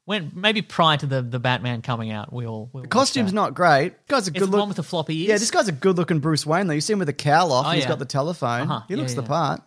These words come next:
Speaker 1: Yeah.
Speaker 2: Yeah. Okay. Yeah, I really, I don't know much about this.
Speaker 1: No.
Speaker 2: But, uh, oh, there's a bit where he's on some kind of, he's holding a stick and it's electrified or something.
Speaker 1: Oh.
Speaker 2: Now, what's going on with this? Yeah, we should cover it at some point. How much
Speaker 1: Hmm.
Speaker 2: of this do we have to watch? None? Perfect.
Speaker 1: Two, one episode. <laughs>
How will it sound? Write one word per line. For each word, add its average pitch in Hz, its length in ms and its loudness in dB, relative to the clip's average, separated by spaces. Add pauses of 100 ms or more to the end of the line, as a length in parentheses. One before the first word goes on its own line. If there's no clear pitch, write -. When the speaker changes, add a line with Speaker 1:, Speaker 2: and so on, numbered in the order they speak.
(120)
Speaker 1:
Yeah. 127 240 -10 (220)
Speaker 2:
Yeah. 247 180 -4 (180)
Okay. 127 260 -2 (340)
Yeah, 247 160 2
I 220 100 8
really, 247 280 2
I 190 80 4
don't 233 220 2
know 214 120 4
much 185 220 0
about 143 340 0
this. - 500 -6
Speaker 1:
No. 131 440 -4
Speaker 2:
But, 139 100 -2
uh, 135 300 6
oh, 156 140 0
there's 135 160 0
a 135 40 0
bit 170 160 -2
where 135 80 0
he's 127 120 -2
on 127 100 -2
some 120 160 -6
kind 117 180 -4
of, - 180 -12 (220)
he's - 140 -12
holding 180 260 4
a 120 60 2
stick - 360 2
and 165 80 2
it's 135 140 -2
electrified 175 640 0
or 220 40 -4
something. 254 520 -2
Speaker 1:
Oh. 277 500 -4
Speaker 2:
Now, - 100 -2
what's 147 260 -4
going 120 320 0
on 113 100 -2
with 113 100 -2
this? 107 300 -4 (400)
Yeah, 330 140 0
we 339 100 4
should 349 180 0
cover 190 240 6
it 143 60 4
at 127 100 0
some 131 240 0
point. 113 400 -4
How 196 120 -2
much 214 120 4
Speaker 1:
Hmm. 127 40 2
Speaker 2:
of 196 60 -2
this 208 120 0
do 202 80 0
we 185 80 6
have 190 160 2
to 185 80 2
watch? 208 500 -2
None? 226 420 0 (140)
Perfect. 120 400 -8
Speaker 1:
Two, 185 220 2
one 147 220 0
episode. - 520 -2
<laughs> - 40 -18